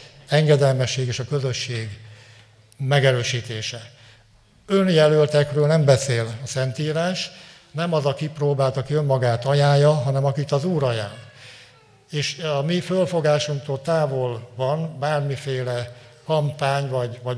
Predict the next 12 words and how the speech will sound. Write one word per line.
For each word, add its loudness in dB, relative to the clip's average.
olyan 2
fajta -2
föllépés, 0
ami -8
sajnos -4
a -4
világból -2
beszüremkedhet, -2
ö, -2
olyan -2
hatásként, -2
ami, -4